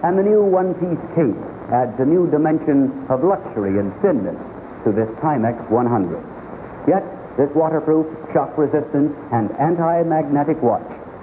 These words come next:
is only fifteen dollars. Now, to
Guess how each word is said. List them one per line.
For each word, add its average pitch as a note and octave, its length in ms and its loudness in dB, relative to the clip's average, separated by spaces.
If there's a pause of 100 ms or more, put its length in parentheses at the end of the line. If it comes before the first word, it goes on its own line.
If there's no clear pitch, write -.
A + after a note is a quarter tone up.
is G2+ 120 2
only G#2+ 240 2
fifteen B2+ 440 2
dollars. A2 340 2 (840)
Now, G3+ 220 4
to G3 80 4